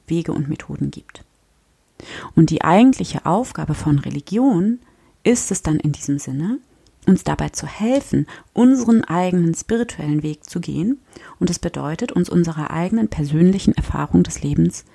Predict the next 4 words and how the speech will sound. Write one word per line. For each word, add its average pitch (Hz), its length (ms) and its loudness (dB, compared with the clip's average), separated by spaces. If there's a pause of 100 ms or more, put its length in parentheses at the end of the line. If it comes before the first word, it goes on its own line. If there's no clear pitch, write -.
(840)
vorbehaltlos, 185 1120 0 (260)
kompromisslos 180 1120 0
und 175 260 2
mutig 202 600 2